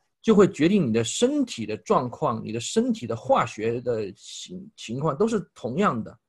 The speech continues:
Speaker 1: 也就是说，你如果用一样的思维模式，你就会导致一年复一年、日复一日的这样用同样的思维模式，你的，你的身体的模式也会一模一样的，对吧？
Speaker 2: 嗯。
Speaker 1: 哎，所以我们人为什么一直改变不了呢？就是因为我们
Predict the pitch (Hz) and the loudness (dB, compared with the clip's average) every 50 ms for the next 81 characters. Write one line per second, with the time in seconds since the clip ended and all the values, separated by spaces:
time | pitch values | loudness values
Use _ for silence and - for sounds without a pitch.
0 | _ _ _ _ _ _ _ - 147 151 220 262 247 233 - 247 247 240 240 - | _ _ _ _ _ _ _ -6 -4 0 4 4 4 4 4 4 4 4 2 -2
1 | _ _ _ _ _ - 127 139 143 170 247 269 226 220 214 220 214 202 190 180 | _ _ _ _ _ -4 -2 -2 0 2 6 6 6 6 8 6 4 4 2 -2
2 | 196 220 269 330 302 262 214 185 151 127 - - - 190 180 180 175 151 123 120 | -2 2 4 6 6 6 6 6 4 2 0 0 4 6 6 6 6 4 2 0
3 | 135 - - - 165 127 117 - _ _ _ _ _ _ - _ _ _ - 123 | 0 -2 -2 -2 -2 -2 -2 -4 _ _ _ _ _ _ -20 _ _ _ -4 -2
4 | 131 175 214 208 208 - 131 104 110 117 - 165 151 143 220 _ _ _ _ _ | 2 2 4 4 4 2 2 0 -2 -2 -4 -6 -6 -6 -8 _ _ _ _ _
5 | _ _ - 208 233 247 226 185 - - 156 143 151 190 208 226 240 226 196 165 | _ _ -16 -10 -4 -2 -2 -2 -4 -4 0 2 2 4 4 4 4 4 4 4
6 | 139 139 175 196 185 165 170 143 139 160 170 151 135 127 156 143 135 127 127 123 | 2 2 2 0 0 0 0 -2 0 0 0 0 -2 0 0 0 0 0 -2 -4
7 | 113 - 131 156 156 139 120 - - 156 143 135 123 123 127 143 131 120 95 127 | -4 -2 0 0 0 0 -2 -2 -2 -2 -2 0 -2 -4 -4 -4 -6 -6 -6 -4
8 | 131 139 147 135 - - 135 127 151 151 - - - 262 302 349 311 - - 123 | -2 0 0 0 -2 -4 -2 0 0 0 0 0 0 0 0 0 0 -2 -4 -6
9 | 113 117 113 120 117 113 113 123 - - 117 104 113 123 123 170 185 185 139 120 | -4 -4 -4 -4 -2 -2 -4 -4 -4 -6 -6 -6 -6 -6 -8 -6 -4 -4 -4 -4
10 | 104 95 98 98 104 107 98 95 - - _ _ _ _ _ _ _ - - - | -6 -8 -10 -12 -12 -14 -14 -14 -16 -20 _ _ _ _ _ _ _ -6 -4 -2
11 | 120 113 110 110 - _ _ _ _ - 135 131 127 - - 226 233 208 170 127 | -2 -2 -4 -6 -8 _ _ _ _ 0 0 0 2 2 2 2 2 2 0 0
12 | 143 131 147 196 214 - - - 123 127 143 185 233 254 208 185 131 135 139 - | 0 0 2 2 0 -2 -2 2 4 4 4 4 4 2 0 0 -2 -4 -6 -8
13 | _ _ - 196 190 - 156 160 156 - _ _ _ - 139 120 123 151 175 170 | _ _ -6 -6 -4 0 0 -2 -2 -4 _ _ _ 0 2 2 4 4 2 0
14 | 156 165 156 127 98 95 117 131 160 156 151 160 180 190 180 160 123 104 98 113 | 0 0 -2 -2 -2 -4 -4 -4 -4 -4 -2 -2 0 0 0 0 -2 -4 -6 -8
15 | 131 | -8